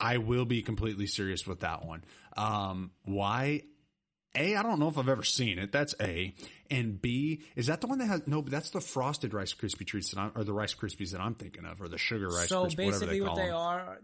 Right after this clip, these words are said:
Speaker 2: they're frosted Rice Krispies, but they're, they're like clusters instead of Rice Krispies. They're stuck together with marshmallow. And it's
Speaker 1: Interesting.
Speaker 2: it's just like eating little Rice Krispie treats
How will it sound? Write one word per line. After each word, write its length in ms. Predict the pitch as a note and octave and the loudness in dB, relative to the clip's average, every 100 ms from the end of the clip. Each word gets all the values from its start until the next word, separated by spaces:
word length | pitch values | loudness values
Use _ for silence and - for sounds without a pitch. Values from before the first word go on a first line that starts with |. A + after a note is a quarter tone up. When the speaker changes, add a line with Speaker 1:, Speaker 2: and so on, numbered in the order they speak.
| D#3+ | -8
Speaker 2:
they're 160 | D3 | -6
frosted 560 | D3 - D3+ D3+ E3+ D#3 | -6 -6 -6 -6 -8 -8
Rice 220 | D3 D3 | -6 -8
Krispies, 540 | - D3+ - F3+ F#3 F3+ D#3 | -8 -8 -8 -8 -8 -10 -8
but 260 | C3+ C3 D3+ | -8 -8 -10
they're, 300 | C3+ B2+ B2+ - _ _ - | -10 -8 -10 -14 _ _ -8
they're 180 | D3 C#3+ | -6 -4
like 440 | C3+ C3+ B2+ - - _ _ _ _ _ - | -6 -8 -10 -12 -20 _ _ _ _ _ -10
clusters 640 | D3+ D#3 - C#3+ B2 A#2+ | -4 -4 -4 -6 -8 -8
instead 340 | B2+ A#2+ C3+ | -10 -8 -8
of 80 | B2+ | -6
Rice 180 | C3 A#2+ | -8 -8
Krispies. 420 | - C#3 B2 A#2 | -8 -8 -8 -10
They're 120 | B2+ | -8
stuck 320 | A#2 - C#3+ - | -8 -6 -8 -8
together 400 | C#3+ C3+ B2+ A#2+ | -8 -6 -6 -8
with 220 | A#2+ B2 | -10 -10
marshmallow. 760 | B2 B2+ - A2+ A2 A2+ A#2+ C#3 _ _ _ _ _ _ _ _ _ _ _ _ _ _ _ _ _ _ _ _ - | -8 -8 -8 -12 -12 -12 -12 -14 _ _ _ _ _ _ _ _ _ _ _ _ _ _ _ _ _ _ _ _ -10
And 200 | C#3+ C3+ | -6 -4
it's 200 | B2 - | -6 -2
Speaker 1:
Interesting. 600 | E3+ D#3+ B2+ G2+ G2+ - C#3+ | 2 4 4 2 0 2 2
Speaker 2:
it's 100 | - | 2
just 320 | F3 E3 F#3 | 4 4 2
like 180 | E3 E3 | 0 0
eating 400 | E3+ D#3+ D3+ C#3+ | 2 2 2 0
little 220 | D3+ D3+ | 2 2
Rice 200 | D3 C#3+ | 2 -2
Krispie 380 | - D3+ - C3 | -2 -4 -2 -6
treats 600 | - B2 A#2+ - - - | -4 -4 -6 -2 -2 -2